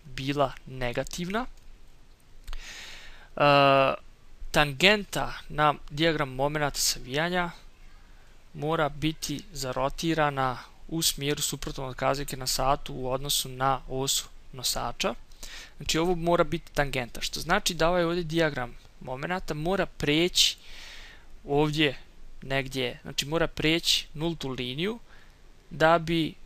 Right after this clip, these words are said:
mogao da uđe u ovu nultu tačku pod ovim uglom.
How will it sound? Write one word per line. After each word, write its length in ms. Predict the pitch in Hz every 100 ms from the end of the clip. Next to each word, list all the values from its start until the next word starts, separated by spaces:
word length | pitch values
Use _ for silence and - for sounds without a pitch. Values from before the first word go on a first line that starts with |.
| -
mogao 560 | 143 147 151 147 139 139
da 380 | 135 139 139 - -
uđe 360 | 143 143 -
u 80 | 127
ovu 120 | 127
nultu 320 | 127 139 135 123
tačku 480 | - 127 - - -
pod 180 | 120 120
ovim 280 | 120 117 107
uglom. 300 | 104 -